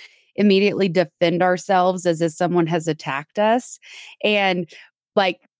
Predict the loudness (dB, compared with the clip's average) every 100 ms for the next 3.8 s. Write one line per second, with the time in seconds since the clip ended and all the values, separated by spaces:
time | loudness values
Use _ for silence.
0 | _ _ 0 2 -2 0 2 4 2 2
1 | 0 0 0 2 4 4 2 0 0 0
2 | 0 -4 -4 -2 -2 -4 0 0 0 -4
3 | -2 -2 -2 -2 0 0 0 -2